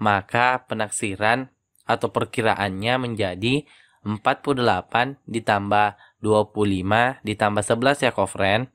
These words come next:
Kemudian empat puluh delapan ditambah dua puluh lima ditambah sebelas kita hitung dengan per-, penjumlahan bersusun ya, Kofren.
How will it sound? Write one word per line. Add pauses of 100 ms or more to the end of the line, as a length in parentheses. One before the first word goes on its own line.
(140)
Kemudian
empat
puluh
delapan
ditambah
dua
puluh
lima (160)
ditambah
sebelas
kita
hitung
dengan
per-, (240)
penjumlahan
bersusun
ya,
Kofren.